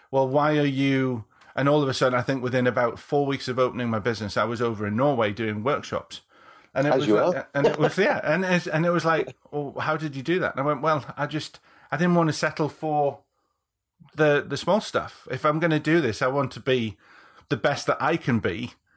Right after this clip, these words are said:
Speaker 1: because that's, to me, is what it's all about. That's part of the adventure of life, not, not going, 'Oh, well, you know,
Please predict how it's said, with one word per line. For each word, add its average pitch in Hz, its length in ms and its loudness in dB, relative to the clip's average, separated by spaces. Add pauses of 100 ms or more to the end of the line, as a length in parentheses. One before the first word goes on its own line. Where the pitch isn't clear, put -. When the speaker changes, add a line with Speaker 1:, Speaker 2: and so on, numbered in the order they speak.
(280)
Speaker 1:
because 135 400 -2
that's, - 460 -2
to - 140 -2
me, 135 280 4
is 117 120 -4
what 127 220 2
it's 127 160 -2
all 131 160 4
about. 165 380 -2 (100)
That's - 240 -4
part 160 280 0
of 131 40 -8
the 127 120 0
adventure 123 440 0
of 120 120 -2
life, 139 360 -4
not, - 520 -2 (440)
not 143 240 0
going, 120 240 4
'Oh, 117 140 2
well, 101 220 -2
you 101 100 -4
know, 98 240 -2